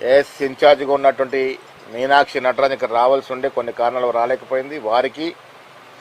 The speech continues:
ముఖ్యమంత్రి గారికి, అదేవిధంగా ఏఎస్ పెద్దలందరూ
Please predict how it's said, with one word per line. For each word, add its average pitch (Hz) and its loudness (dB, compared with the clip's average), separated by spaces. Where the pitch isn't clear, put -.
ముఖ్యమంత్రి 127 -4
గారికి, 131 0
అదేవిధంగా 139 0
ఏఎస్ 156 2
పెద్దలందరూ 147 2